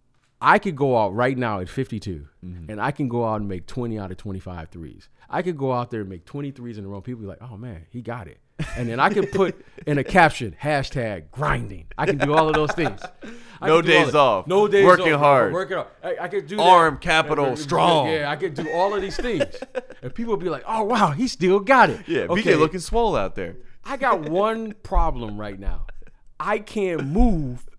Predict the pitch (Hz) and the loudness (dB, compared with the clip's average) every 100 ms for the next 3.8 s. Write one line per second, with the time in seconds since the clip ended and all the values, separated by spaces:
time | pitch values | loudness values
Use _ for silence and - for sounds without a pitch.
0 | - 170 233 156 226 208 247 220 220 190 | -6 -2 0 2 4 6 4 2 -4 -2
1 | 311 320 - 156 113 - 139 190 185 202 | 0 0 -2 -8 -10 -6 -4 0 -2 -2
2 | 262 190 - - 494 - - 262 247 - | -4 -4 -6 -10 -14 -12 0 0 0 -4
3 | 320 - - - - - - 202 | -4 -2 -4 -6 -14 -14 -12 -10